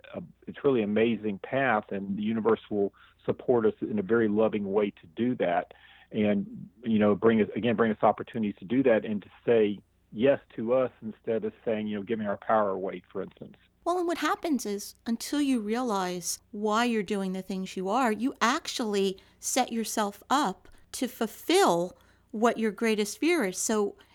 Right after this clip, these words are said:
Speaker 2: in my case, my greatest fear was that someone wouldn't love me unless I did for that person. So what do I do? I marry someone with narcissistic tendencies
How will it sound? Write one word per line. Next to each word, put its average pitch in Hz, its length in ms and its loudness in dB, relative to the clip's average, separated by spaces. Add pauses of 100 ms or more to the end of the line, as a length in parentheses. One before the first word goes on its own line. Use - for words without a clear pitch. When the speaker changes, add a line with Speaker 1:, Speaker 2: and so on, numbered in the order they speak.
Speaker 2:
in 226 140 2
my 269 200 0
case, 196 440 -6
my 202 100 -4
greatest 214 460 -2
fear 254 240 -2
was 190 300 -4
that 190 280 -6
someone 208 420 -2
wouldn't 190 300 -4
love 208 340 2
me 185 300 0 (140)
unless 208 460 -2 (100)
I 190 320 -4 (100)
did 285 220 0
for 233 180 -2
that 180 220 0
person. 196 420 -6
So - 160 -4
what 220 120 0
do 214 120 0
I 202 80 -2
do? 269 300 -2
I 202 100 0
marry 233 400 0
someone 185 460 -6
with 180 180 -10
narcissistic 202 800 -6
tendencies 247 800 -2